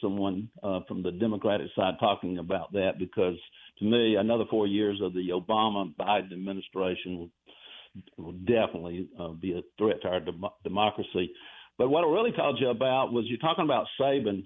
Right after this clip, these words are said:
and praying for his family. And I saw a really good exclusive interview last night. It was a YouTube interview with Tom Rinaldi, I believe, was, had a sit down with him. And it was really, really a good interview. I encourage you to try to find it out there. But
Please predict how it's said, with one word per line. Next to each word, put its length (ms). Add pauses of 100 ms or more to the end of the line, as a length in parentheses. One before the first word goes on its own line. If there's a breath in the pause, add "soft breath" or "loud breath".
(140)
and 140
praying 340
for 140
his 180
family. 480 (480 soft breath)
And 200
I 200
saw 200
a 160
really 240
good 480
exclusive 540
interview 420
last 260
night. 360
It 100
was 180
a 40
YouTube 680
interview 560
with 220 (100)
Tom 240
Rinaldi, 480
I 60
believe, 240
was, 100 (240)
had 140
a 120
sit 160
down 320
with 200
him. 280 (540 soft breath)
And 140
it 100
was 220
really, 640
really 300
a 100
good 180
interview. 380
I 80
encourage 360
you 80
to 100
try 180
to 180
find 240
it 80
out 200
there. 160
But 200